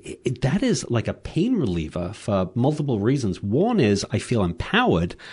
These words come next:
I'm like, "Oh, this person's doing the best she can to the best of her abilities," you know,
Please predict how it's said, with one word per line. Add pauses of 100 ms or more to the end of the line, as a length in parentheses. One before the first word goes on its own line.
(160)
I'm
like,
"Oh, (600)
this
person's
doing
the (160)
best
she
can (380)
to
the
best
of
her
abilities," (360)
you
know,